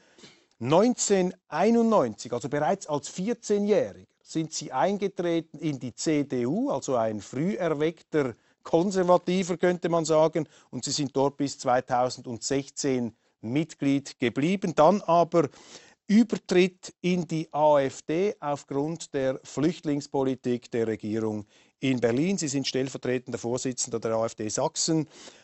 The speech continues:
umstritten auch wegen politisch brisanter Mandanten, die Sie vor Gericht, äh, verteidigt haben.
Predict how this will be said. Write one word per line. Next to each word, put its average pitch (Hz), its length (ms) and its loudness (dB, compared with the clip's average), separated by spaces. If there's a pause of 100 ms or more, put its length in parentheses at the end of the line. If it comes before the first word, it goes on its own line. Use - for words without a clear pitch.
(100)
umstritten 139 640 0
auch 156 400 -2
wegen 143 300 0
politisch 143 580 -2
brisanter 147 560 0
Mandanten, 139 880 -2
die 190 160 -6
Sie 196 180 -8
vor 165 220 -4
Gericht, 143 560 -4
äh, 131 180 0
verteidigt 156 640 -2
haben. 147 380 2